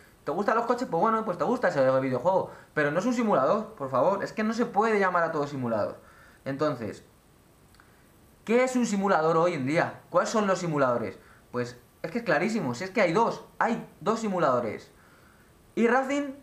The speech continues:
un simulador muy bueno, y R Factor dos, otro simulador muy bueno. El resto,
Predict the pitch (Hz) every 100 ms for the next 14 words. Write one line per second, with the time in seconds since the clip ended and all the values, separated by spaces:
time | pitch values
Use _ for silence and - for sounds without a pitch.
0 | - _ - 208 226 220 190 180 190 196
1 | 156 165 254 277 269 - - _ _ _
2 | _ _ _ _ _ _ _ _ _ _
3 | - 180 233 233 208 - 143 110 - -
4 | _ _ _ - 220 214 190 185 180 214
5 | 202 165 135 113 110 - - 165 240 294
6 | 277 285 -